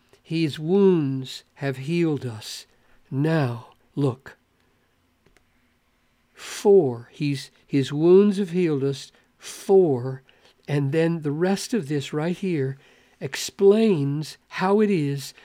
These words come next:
that the wounds of Christ have healed us. How does he understand this healing here?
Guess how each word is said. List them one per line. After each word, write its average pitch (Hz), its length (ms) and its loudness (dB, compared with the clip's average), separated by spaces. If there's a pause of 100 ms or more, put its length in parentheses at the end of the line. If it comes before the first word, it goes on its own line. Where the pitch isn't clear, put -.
(240)
that 151 200 -4
the 151 100 -2
wounds 165 420 0
of 147 140 -10
Christ 143 460 -8
have 165 140 -6
healed 214 500 -6
us. - 220 -14 (200)
How 220 120 2
does 196 180 -2
he 214 120 2
understand 202 440 0
this 160 160 -6
healing 202 400 0
here? 113 360 -6